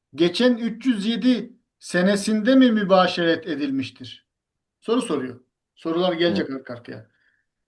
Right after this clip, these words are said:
Speaker 1: E, yani
Speaker 2: Evet.
Speaker 1: so-, Emlak Müdürlüğü'ne soruyor İstanbul. E, yani o zaman mı başlandı diyor. Yani ne dedi? Bin sekiz yüz doksan birde mi başlandı diyor.
Speaker 2: Hı.
Speaker 1: Bin sekiz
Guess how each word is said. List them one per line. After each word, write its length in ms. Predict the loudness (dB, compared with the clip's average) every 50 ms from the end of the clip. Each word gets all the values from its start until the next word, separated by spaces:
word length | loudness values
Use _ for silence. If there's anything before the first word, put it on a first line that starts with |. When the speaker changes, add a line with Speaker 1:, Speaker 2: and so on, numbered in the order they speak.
| _ _ _ _ _ -10
Speaker 1:
E, 100 | -4 0
yani 220 | 2 2 2 0
Speaker 2:
Evet. 100 | -2 -4
Speaker 1:
so-, 340 | -2 -2 -2 -2 -2 -4 -2
Emlak 360 | -2 0 2 0 0 0 -2
Müdürlüğü'ne 380 | -4 -2 -2 -2 0 -2 -2 -4
soruyor 360 | -2 -2 -2 0 0 -2 -2
İstanbul. 460 | -4 -8 -8 -8 -8 -8 -8 -10 -14 -20 _ _ _ _ _ _ _ _ _ _ _ _ _ _ _ _ _ _ _ _ _ -20 -20
E, 40 | -12 -4
yani 340 | 2 4 4 4 4 0 -6 -8 _
o 120 | -4 -2 2
zaman 300 | 4 6 6 8 8 6
mı 120 | 6 6
başlandı 520 | 4 2 2 0 0 -2 -2 -2 -2 -4
diyor. 180 | -4 -4 -4 -2
Yani 560 | 0 0 0 0 -2 -2 -4 -4 -4 -6 -8 -16 _ _ _ _ -16
ne 160 | -12 -10 -8
dedi? 300 | -8 -8 -8 -8 -8 -6
Bin 140 | -4 -4 -4
sekiz 320 | -4 -4 -6 -6 -6 -6 -6
yüz 100 | -4 -2
doksan 400 | -2 -2 -2 0 -2 0 0 0
birde 240 | -2 -2 -2 -2 -2
mi 120 | 0 0
başlandı 580 | 2 0 0 0 -2 -2 -2 -2 -2 -6 -8 -8
diyor. 240 | -8 -8 -10 -12 -20
Speaker 2:
Hı. 1120 | _ _ _ _ _ _ _ _ _ _ _ _ _ _ _ _ _ _ _ _ _ -2
Speaker 1:
Bin 80 | 0 0
sekiz 220 | 0 0 -2 -4